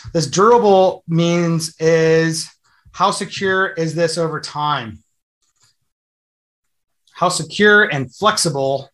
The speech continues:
is this over time? It's another consideration for us to talk about. You can reach financial freedom,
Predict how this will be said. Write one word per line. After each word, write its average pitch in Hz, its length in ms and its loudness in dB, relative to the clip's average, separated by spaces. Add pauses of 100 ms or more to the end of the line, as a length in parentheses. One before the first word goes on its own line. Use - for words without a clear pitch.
(1120)
is 170 180 2
this 156 460 0 (1000)
over 147 280 0
time? 127 580 0 (880)
It's - 160 -6
another 175 480 2
consideration 170 720 2
for 165 80 0
us 160 120 -2
to - 40 -10
talk 165 260 2
about. 135 220 -6
You 160 140 -2
can 165 160 -2
reach 214 220 -2
financial 165 500 -4
freedom, 151 520 -4